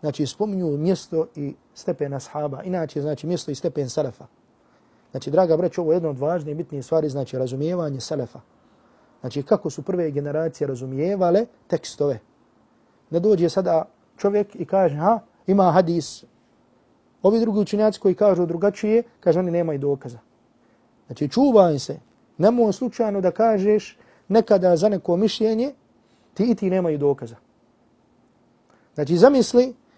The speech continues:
da taj za koga ti kažeš da nema dokaza, na primjer, postupa po mišljenju Abdullah ibn Mas'uda, ashaba. I ti misliš da ashab je govorio nešto vjeri da nema dokaza?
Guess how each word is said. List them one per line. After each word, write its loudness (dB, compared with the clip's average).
da 6
taj 6
za 4
koga 6
ti 2
kažeš 6
da 2
nema 2
dokaza, 2
na 4
primjer, 2
postupa 4
po 0
mišljenju -2
Abdullah 0
ibn -6
Mas'uda, -8
ashaba. 4
I -6
ti 8
misliš 4
da 6
ashab 4
je 4
govorio 6
nešto -2
vjeri 0
da -4
nema 0
dokaza? -2